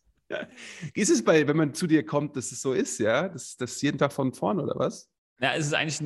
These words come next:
Speaker 2: es ist gar nicht, es ist gar nicht so ein, so ein, so eine Deko, äh, die für die Kunden gedacht ist, sondern es ist eigentlich eher ein Reminder für mich selber. <laughs>
Speaker 1: Jetzt hau
Speaker 2: Das hat
Speaker 1: raus.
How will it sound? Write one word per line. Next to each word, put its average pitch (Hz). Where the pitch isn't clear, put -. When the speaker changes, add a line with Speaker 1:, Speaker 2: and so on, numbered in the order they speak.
Speaker 2:
es 131
ist 135
gar 147
nicht, 156
es -
ist 123
gar 131
nicht 135
so 127
ein, 113
so 110
ein, 113
so 110
eine 107
Deko, 117
äh, 110
die 101
für 104
die 104
Kunden 117
gedacht 78
ist, 92
sondern 92
es 92
ist -
eigentlich 98
eher 98
ein 98
Reminder 95
für 98
mich 82
selber. 87
<laughs> -
Speaker 1:
Jetzt 143
hau 143
Speaker 2:
Das 139
hat 135
Speaker 1:
raus. -